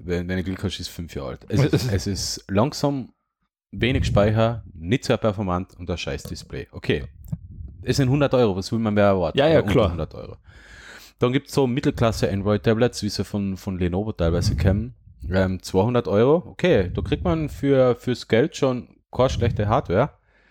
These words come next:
Speaker 1: Ähm, aber dann geht's relativ flott und da, und der Android-Tablet kostet dann dreihundert Euro mit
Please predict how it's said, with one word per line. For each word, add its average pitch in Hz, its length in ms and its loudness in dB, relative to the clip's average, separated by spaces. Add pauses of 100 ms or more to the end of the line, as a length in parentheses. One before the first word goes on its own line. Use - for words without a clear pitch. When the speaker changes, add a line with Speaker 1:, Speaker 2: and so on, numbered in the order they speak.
(1080)
Speaker 1:
Ähm, 127 1120 2 (1800)
aber 110 140 2
dann 120 160 2
geht's 160 200 0
relativ 127 340 0
flott - 240 0
und 101 120 -6
da, 104 160 6
und 107 160 -4
der 101 120 2
Android-Tablet 127 520 -2
kostet - 340 -6
dann 117 100 -2
dreihundert 104 380 2
Euro 104 420 0
mit 95 140 -8